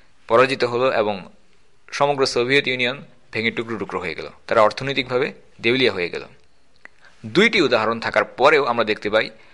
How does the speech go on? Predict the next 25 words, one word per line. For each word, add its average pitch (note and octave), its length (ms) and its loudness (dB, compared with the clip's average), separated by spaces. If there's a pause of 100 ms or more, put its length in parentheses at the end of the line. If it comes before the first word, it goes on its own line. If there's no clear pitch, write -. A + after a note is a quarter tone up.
(680)
বর্তমান B2+ 560 0 (260)
পৃথিবীর A2+ 440 -2 (200)
সমস্ত A2 380 0
তাগুতদের A2+ 520 2
সর্দার G#2 580 0 (280)
আমেরিকা B2+ 460 2
এবং G#2 220 -2
তাদের G2+ 240 -4
ন্যাটো A#2 280 -2
বাহিনী, A#2 340 -2 (460)
তারা G2+ 160 2
এই G#2 180 -2
আফগানিস্তানের A#2 640 -4
ভূমিতে A2+ 420 -4 (420)
আক্রমণ A2+ 400 -4
করে A#2 200 -2
সেটাকে G2+ 280 -6
নিজেদের F#2+ 260 -8
দখলে F#2+ 280 -8
আনতে E2+ 180 -12
চাইল। - 200 -14 (560)
এবং G2+ 340 0 (380)
আমরা F#2+ 160 -10
দেখতে G#2 240 0
পাচ্ছি A#2+ 320 0